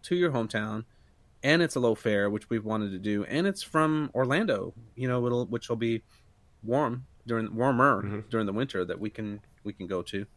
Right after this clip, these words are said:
Speaker 1: This is Avelo and Frontier. We were also going to fly Spirit from Houston, I think it was, to Orlando, and it was, like, fifty-nine dollars. So we were going to book it yesterday, and now it's a hundred twenty dollars. And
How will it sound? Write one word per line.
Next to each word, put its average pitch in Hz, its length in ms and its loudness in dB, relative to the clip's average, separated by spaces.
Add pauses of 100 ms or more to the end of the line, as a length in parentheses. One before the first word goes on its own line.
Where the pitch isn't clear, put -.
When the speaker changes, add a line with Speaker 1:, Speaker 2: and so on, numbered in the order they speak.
Speaker 1:
This 127 200 -2
is 120 320 -4
Avelo 120 500 2
and 120 140 -2
Frontier. 120 560 2
We 110 140 -2
were 113 100 2
also 131 240 0
going 113 260 -2
to - 80 -8
fly 104 500 -2 (180)
Spirit 127 680 -2 (480)
from 110 520 -4
Houston, 127 500 -4
I 104 80 -6
think 104 180 -8
it 98 80 -6
was, 98 400 -2 (200)
to 175 280 -2
Orlando, 104 600 0 (400)
and 135 100 0
it - 20 4
was, 143 120 0
like, 139 140 0
fifty-nine 113 360 -2
dollars. 92 460 -4 (460)
So 120 280 4
we 117 60 2
were 123 100 2
going 123 140 0
to 113 60 -2
book 117 180 0
it 104 100 -6
yesterday, 98 640 -2
and 107 160 -6
now 110 100 -4
it's 107 120 -6
a 110 40 -6
hundred 110 240 -2
twenty 117 240 0
dollars. 101 560 -4
And 113 320 -2